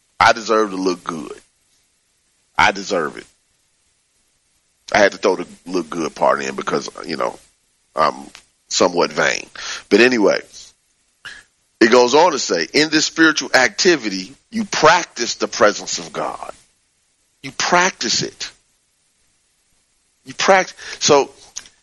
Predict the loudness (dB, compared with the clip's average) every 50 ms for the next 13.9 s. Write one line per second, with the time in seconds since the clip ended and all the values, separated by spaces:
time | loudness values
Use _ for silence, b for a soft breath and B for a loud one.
0 | _ _ _ _ _ _ 2 2 2 2 0 0 0 -2 -4 -2 0 0 0 0
1 | -2 -4 -8 -8 -2 2 4 4 4 4 0 -4 -6 -4 -4 -4 -2 2 4 6
2 | 6 6 4 4 2 0 0 -2 -4 -6 -2 2 2 2 2 0 -6 0 2 4
3 | 4 4 2 -2 -8 -10 -8 -6 -6 -6 -6 -8 -10 -14 _ _ _ _ _ _
4 | _ _ _ _ _ _ _ _ _ _ _ _ _ B B B B B 2 4
5 | 4 4 4 2 -4 -6 -4 0 2 4 2 2 2 -2 -4 -4 -4 -4 -4 -4
6 | -4 -4 -6 -10 _ _ _ _ _ _ 2 4 4 4 2 -2 -6 -8 -6 -4
7 | -4 -4 -2 0 0 2 4 4 2 0 -4 -14 _ _ _ 0 0 2 2 0
8 | 0 0 0 -4 -2 0 0 0 2 2 2 2 2 0 0 -4 -4 0 2 2
9 | 2 2 0 -2 -2 2 2 2 2 2 0 -2 -2 B B B B B B -2
10 | 2 4 6 6 4 4 0 -6 -8 -6 -8 2 4 6 6 6 4 2 -2 -8
11 | _ _ 0 2 4 4 4 2 2 -2 -6 -6 -8 -10 _ _ _ _ _ _
12 | _ _ _ _ _ _ _ _ _ _ _ _ _ _ _ _ 2 2 2 2
13 | 0 -2 -6 -2 0 2 2 2 0 -2 -2 -4 -2 -2 -2 -2 -4